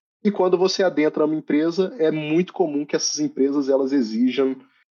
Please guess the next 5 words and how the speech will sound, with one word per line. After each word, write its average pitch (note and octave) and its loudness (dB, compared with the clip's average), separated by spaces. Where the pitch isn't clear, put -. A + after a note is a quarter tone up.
é, A#2 4
os A#2+ 2
certificados B2 0
internos B2 0
dela A2+ 2